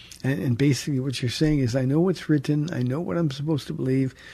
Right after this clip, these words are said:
but I just can't believe that you're, you're, you're loving enough to forgive me." So these are one of those things, Ricardo, you gotta disregard your feelings altogether in favor of what is written. Um,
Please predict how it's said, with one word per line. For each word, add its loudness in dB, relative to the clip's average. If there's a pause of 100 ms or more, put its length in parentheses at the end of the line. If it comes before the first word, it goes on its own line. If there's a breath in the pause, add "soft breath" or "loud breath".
(220 loud breath)
but 0
I 0
just 0
can't -2
believe 2
that -4
you're, -4
you're, -2
you're -4
loving 0
enough -4 (320 soft breath)
to -2
forgive 0
me." 2 (960 loud breath)
So 4
these 4
are 6
one 4
of 4
those 2
things, 6
Ricardo, 0
you -2
gotta -2
disregard 0
your -4
feelings 0
altogether -2 (720 soft breath)
in 4 (180)
favor 4
of 0
what 0
is -2
written. -2 (720 soft breath)
Um, -2